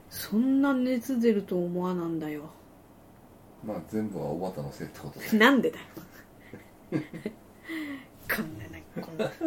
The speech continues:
Speaker 1: なんかこんな、すごい、すごい格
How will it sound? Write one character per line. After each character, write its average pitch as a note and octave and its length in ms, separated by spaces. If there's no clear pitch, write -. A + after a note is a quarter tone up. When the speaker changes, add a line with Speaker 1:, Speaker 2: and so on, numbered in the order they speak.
Speaker 1:
な F3+ 80
ん E3 40
か - 200
こ A3+ 140
ん F#3+ 120
な、 F#3+ 80
す - 220
ご B3 180
い、 - 160
す - 420
ご D4+ 180
い D4+ 100
格 - 260